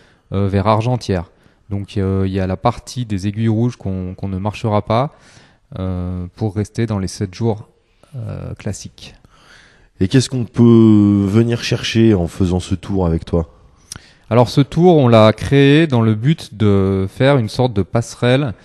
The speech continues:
Speaker 1: entre le Tour du Mont Blanc classique, qui est, euh, d'un niveau moyen pour, euh, pour des marcheurs, euh, de tout niveau,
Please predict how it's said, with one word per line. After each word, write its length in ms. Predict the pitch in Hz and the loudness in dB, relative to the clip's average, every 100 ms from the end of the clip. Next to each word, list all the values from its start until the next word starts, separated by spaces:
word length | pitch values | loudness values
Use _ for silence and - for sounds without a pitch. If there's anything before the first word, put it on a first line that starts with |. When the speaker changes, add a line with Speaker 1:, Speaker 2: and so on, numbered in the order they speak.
| - - - | -20 -20 -8
Speaker 1:
entre 240 | 104 - | -8 -2
le 140 | 101 98 | -2 0
Tour 180 | 123 | -2
du 80 | 127 | -2
Mont 160 | 127 117 | -2 -2
Blanc 160 | 113 | -2
classique, 680 | 113 123 117 - 131 170 - 90 - | 0 -2 -2 -2 -4 -2 -4 -6 -8
qui 260 | - 95 | -10 -2
est, 180 | 98 95 | 0 0
euh, 300 | 95 85 85 90 _ _ | 0 -2 -4 -8 _ _
d'un 140 | 92 98 | -6 -2
niveau 240 | 101 98 | 0 -2
moyen 540 | 98 104 104 110 120 131 | 0 0 0 0 0 -2
pour, 280 | - 90 | -6 -4
euh, 220 | 92 87 87 | -2 -2 -4
pour 180 | - | -8
des 120 | 90 92 | -6 -6
marcheurs, 580 | 95 - - 98 101 | -8 -10 -6 -2 -2
euh, 240 | 87 85 87 - _ _ _ | -2 -4 -6 -12 _ _ _
de 120 | 98 | -6
tout 180 | 92 - | -6 -6
niveau, 440 | 104 98 110 139 | -4 0 2 2